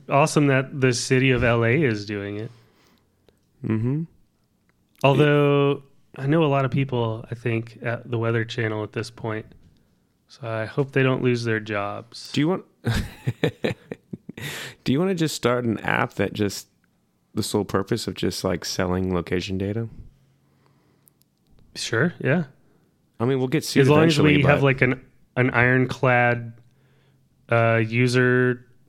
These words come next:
Speaker 1: agreement or whatever, so
Speaker 2: Right.
Speaker 1: that we don't, aren't personally liable.
Speaker 2: Right, right. Just promise something ridiculous so people download it, and then you just, you know,
Speaker 1: Yeah.
Speaker 2: sell their
Speaker 1: You, you
Speaker 2: location
Speaker 1: just
Speaker 2: data.
Speaker 1: track their location at all times.
Speaker 2: Right.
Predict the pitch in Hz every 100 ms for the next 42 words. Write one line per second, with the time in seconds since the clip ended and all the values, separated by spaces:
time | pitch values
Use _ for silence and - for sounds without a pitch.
0 | _ _ _ _ _ _ _ 123 123 131
1 | 135 139 139 143 147 151 151 - 113 113
2 | 113 117 113 120 123 120 120 160 131 131
3 | - 151 156 156 160 165 175 175 - 135
4 | 104 - 98 90 101 107 - 123 123 113
5 | - 110 107 101 95 87 82 90 - 85
6 | 85 82 - - - - - 95 - 95
7 | 87 87 85 85 80 - 85 82 80 82
8 | 80 82 - 80 78 - - _ _ _
9 | _ _ _ _ _ _ _ _ _ 151
10 | 175 - - - 101 104 123 123 127 135
11 | 95 85 82 127 127 - 127 127 117 135
12 | 135 117 110 110 113 123 113 104 - -
13 | - - 113 -